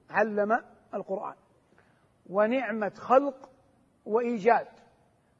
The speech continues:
وهذا معنى قوله خلق الإنسان. من حيث الأسبقية أيهما أسبق زمنا؟ الخلق والإيجاد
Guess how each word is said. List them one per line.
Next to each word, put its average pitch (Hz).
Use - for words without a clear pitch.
وهذا 208
معنى 208
قوله 202
خلق 220
الإنسان. 196
من 233
حيث 320
الأسبقية 247
أيهما 262
أسبق 247
زمنا؟ 240
الخلق 254
والإيجاد 277